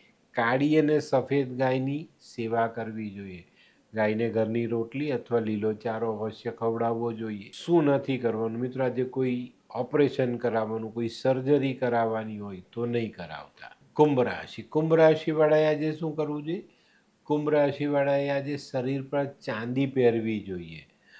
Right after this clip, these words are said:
અથવા તો પછી એક સફેદ રૂમાલ સાથે રાખવો, પછી દિવસની શરૂઆત કરવી. શું નથી કરવાનું? મિત્રો, આજે રસોડામાં એઠા વાસણ મૂકી નથી રાખવાના.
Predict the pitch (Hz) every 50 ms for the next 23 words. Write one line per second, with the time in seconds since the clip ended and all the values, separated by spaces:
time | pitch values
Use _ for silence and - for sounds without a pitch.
0 | - - _ - 110 107 - 113 127 131 127 - 139 123 123 131 127 - - 135
1 | 135 131 - - - 135 120 110 127 131 127 127 123 127 123 120 127 127 127 117
2 | - - 117 113 110 - 113 107 104 104 101 98 - - 113 110 113 - _ _
3 | _ _ _ _ _ - 101 98 - - 110 104 104 110 107 104 107 107 - -
4 | 113 107 104 - - 113 107 107 110 110 110 110 107 - - - 110 107 107 107
5 | 110 104 104 - _ - - 165 175 180 180 165 160 160 160 156 156 - - 175
6 | 147 127 135 127 120 113 113 113 107 107 110 113 120 127 120 127 131 131 123 120
7 | 123 127 123 123 123 123 - - _ _ _ _ _ _ _ _ _ _ _ -
8 | 113 110 123 123 120 - 135 127 120 123 123 123 120 120 120 120 120 120 - -
9 | - - 127 135 135 113 - 117 123 123 117 110 113 110 113 117 117 - 127 117
10 | 110 107 - - _ _ _ _ _ - 110 110 123 127 123 - 151 143 127 117
11 | 104 - - 107 104 92 95 92 92 90 - - 107 107 107 107 107 107